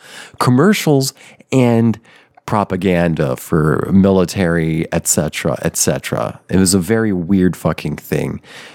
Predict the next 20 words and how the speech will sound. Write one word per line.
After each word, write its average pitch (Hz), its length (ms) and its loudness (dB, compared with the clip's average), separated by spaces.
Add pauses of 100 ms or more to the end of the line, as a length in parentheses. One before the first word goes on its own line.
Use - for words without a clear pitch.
(120)
Channel 113 600 2
One, 92 500 0 (100)
Channel 107 380 0
One 117 380 2
News. 82 480 2 (220)
If - 180 -4
you 85 80 2
haven't 95 280 -2
heard 127 320 0
of 120 120 2
it, 123 240 -2 (640)
look 104 560 2
it 87 100 0
up. - 260 -6 (120)
But 92 240 -2
if 101 160 0
you're 127 180 4
around 113 280 2
my 101 200 2
age, 90 420 -2